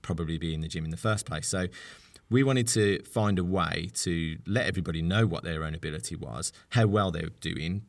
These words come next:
perhaps even what their potential is, uh, and make it as simple as possible so that we could break down those kind of stereotypes and those misconceptions, um, so that we could make people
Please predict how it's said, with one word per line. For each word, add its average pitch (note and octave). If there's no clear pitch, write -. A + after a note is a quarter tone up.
perhaps -
even F2+
what -
their E2
potential -
is, -
uh, F2+
and F#2
make F2+
it -
as -
simple -
as F2+
possible D2
so -
that B1+
we F#2
could E2
break G2+
down F2+
those F2
kind E2+
of D#2+
stereotypes E2
and E2+
those D#2+
misconceptions, -
um, F2
so -
that E2+
we E2
could F2+
make G#2
people E2